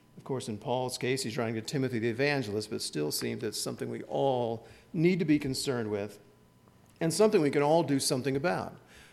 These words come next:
Although it's kind of easy to sit back and think that somebody else might take care of it, somebody else could handle the problems, we all need to be ready for it. It also made me think of the Bereans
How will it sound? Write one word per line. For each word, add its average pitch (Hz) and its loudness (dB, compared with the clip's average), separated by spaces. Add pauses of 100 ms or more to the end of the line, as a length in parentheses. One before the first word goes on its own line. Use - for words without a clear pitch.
(160)
Although 123 2
it's 120 -2
kind 139 0
of 123 0
easy 131 0
to 117 -2
sit 135 0
back 107 -2
and 101 -10
think 110 -12
that 95 -14
somebody 98 -6
else 92 -8
might - -10
take 73 -8
care 208 6
of 165 2
it, 151 -4
somebody 113 -6
else 98 -6
could - -12
handle 160 -4
the 135 -4
problems, 104 -6 (420)
we 139 2
all 131 2
need 123 -4
to - -8
be 110 -2
ready 110 -2
for 85 -8
it. - -16 (1160)
It 160 4
also 190 6
made 156 6
me 151 2
think 147 0
of 135 0
the 139 4
Bereans 135 0